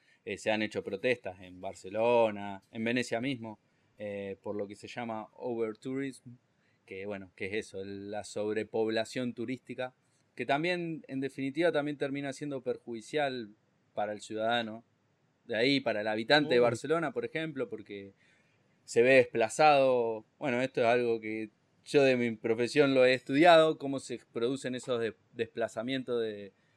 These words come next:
Speaker 1: de ciertos barrios, de cierta gente, porque... Le empieza a resultar muy caro por esa cuestión turística, sobre todo, al mismo habitante, el que vivía ahí, el local que vivía ahí, eh, se ve desplazado hacia las afueras por,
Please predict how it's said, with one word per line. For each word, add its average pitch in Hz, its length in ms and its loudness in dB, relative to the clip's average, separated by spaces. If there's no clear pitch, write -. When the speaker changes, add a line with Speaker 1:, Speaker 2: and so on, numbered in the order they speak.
Speaker 1:
de 117 100 -4
ciertos 123 400 0
barrios, 135 360 4
de 117 80 -2
cierta 123 320 -4
gente, 135 320 -8
porque... 107 420 -8
Le 117 60 -2
empieza 117 520 0
a 113 160 -2
resultar 117 500 -2
muy 123 180 -4
caro 139 480 2
por 117 160 -2
esa 113 180 -6
cuestión 113 480 -8
turística, 117 580 -6
sobre 107 280 -12
todo, 127 340 -4
al 113 140 -6
mismo 123 420 -4
habitante, 151 540 -4
el 123 100 -6
que 135 120 -2
vivía 156 340 2
ahí, 185 300 0
el 131 160 -4
local 190 420 0
que 143 140 -8
vivía 135 240 -6
ahí, 160 220 -8
eh, 113 400 -4
se 117 180 0
ve 123 120 6
desplazado 123 520 2
hacia 113 220 -6
las 107 120 -6
afueras 123 440 -6
por, 101 280 -10